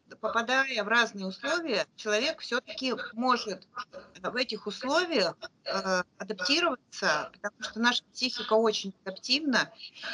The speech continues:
и, э, человек, э, раз он до сих пор жив на Земле, <laughs> ну, как биологический вид, да,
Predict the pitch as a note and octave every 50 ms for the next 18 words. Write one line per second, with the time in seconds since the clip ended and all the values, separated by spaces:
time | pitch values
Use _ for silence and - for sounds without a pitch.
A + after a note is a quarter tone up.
0 | F#3+ - - A3 A3+ A3+ A3+ A3+ A3 G#3+ G3+ F#3 - - - F#3+ F#3 - - A3
1 | G#3+ G#3+ G#3+ G#3+ B3+ C#4+ D4+ D#4+ D#4+ - - - - - - - - - G#3 B3
2 | C4 C4 - - A#3 G#3 A#3 - - A#3 - - - - C4 C#4 C4 - - -
3 | - - G3+ B3+ E4 G#4 G#4 - - C4 A#3+ G#3 A3+ G#3+ G#3+ G3+ F#3 E3+ D3 C3
4 | A2 - _ _ _ _ - F#4 F#4 - - C4+ C4+ - - A#3 A#3+ A3+ G#3+ D4
5 | C#4 A#3 A3+ A3 A3 A#3 D4+ D4+ - - - - - - G#3+ G3+ F3+ - - F#3+
6 | G#3 B3 -